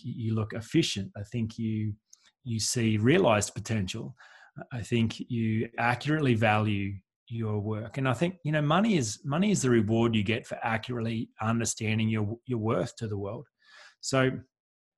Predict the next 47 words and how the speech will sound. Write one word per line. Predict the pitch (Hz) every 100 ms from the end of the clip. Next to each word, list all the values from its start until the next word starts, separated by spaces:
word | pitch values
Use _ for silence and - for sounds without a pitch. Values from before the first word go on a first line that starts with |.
| - - 120
uh, | 117
I | 113
think | - 127
it | 123
looks | 120
profitable | - 135 139 196 175 104 95 - _ - - - -
when | 113
you're | 110 104
secure. | - 110 113 107 107 - _ _ _ _ _ _ _ _ 123
Um, | 110 107 104 104 - _ _ - - _
yeah, | 175 147
so | - 165
I, | 156 151
I | 139
think | 160 135
it's | 139 -
when | 139
we | 123
do | 120
our | 113
most | 110 107 -
effective | - 107 - 101
work. | 113 107
Like | 127 139
I, | 151
I | 160
describe | 156 - 143 131 120
this | 123 -
to | -
people | 117 120 120
all | 113
the | 110
time, | 107 123 123 117 113 117
that | 123 120
the | 127
insecurity | 143 147 - 139 123
problem | - 117 110 113
is | 98
like, | 113 120 127 113 - - _
it's | - -
like | 151 -
your | 120
H | 113 113
S | 107
C | - 123 113 110 107 107 _ _ _ _ _ - -
or | 117 107
your, | 101 101